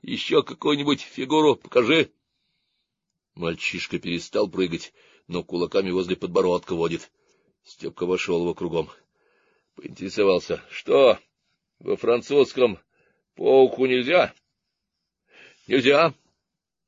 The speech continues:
"Ну так я по-русски". Степка замахнулся,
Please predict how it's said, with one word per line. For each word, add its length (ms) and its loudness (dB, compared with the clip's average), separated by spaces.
"Ну 160 -10
так 120 -16
я 240 4
по-русски". 1000 4
Степка 640 0
замахнулся, 840 2